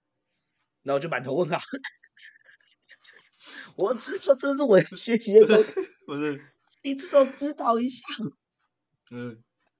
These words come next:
Speaker 2: 我不得不说啊，我不得不说啊，现在我的，我的主管也会啊，我主管也会啊，真的，因为我那时候是做社-，
Speaker 1: OK。
Speaker 2: 社群行销嘛，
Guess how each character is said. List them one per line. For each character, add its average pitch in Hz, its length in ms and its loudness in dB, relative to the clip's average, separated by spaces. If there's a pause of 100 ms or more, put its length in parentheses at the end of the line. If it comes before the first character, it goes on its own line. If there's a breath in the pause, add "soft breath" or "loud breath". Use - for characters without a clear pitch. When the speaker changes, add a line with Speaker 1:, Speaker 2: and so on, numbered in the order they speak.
(380)
Speaker 2:
我 120 180 -16 (200)
不 170 120 -6
得 131 120 -6
不 131 80 -8
说 127 240 -8
啊， 104 180 -10 (500)
我 123 80 -20
不 131 100 -18
得 135 100 -6
不 127 80 -12
说 123 240 -8
啊， 107 60 -10
现 131 240 -12
在 127 240 -4 (220)
我 123 240 -12
的， 123 260 -4 (100)
我 123 160 -12
的 120 60 -10
主 127 160 -12
管 123 240 -8
也 113 100 -12
会 113 160 -8
啊， 110 140 -12 (1160)
我 117 100 -20
主 113 100 -16
管 113 140 -12
也 107 100 -14
会 110 100 -12
啊， 104 140 -14 (560 loud breath)
真 123 80 -12
的， 113 220 -8 (400 soft breath)
因 139 80 -10
为 151 40 -2
我 127 220 -4
那 131 80 -8
时 131 60 -4
候 127 80 -2
是 127 80 -14
做 120 280 -8
社-， - 160 -10
Speaker 1:
OK。 180 220 -2
Speaker 2:
社 123 160 -10
群 110 140 -16
行 104 160 -20
销 104 200 -16
嘛， 98 100 -20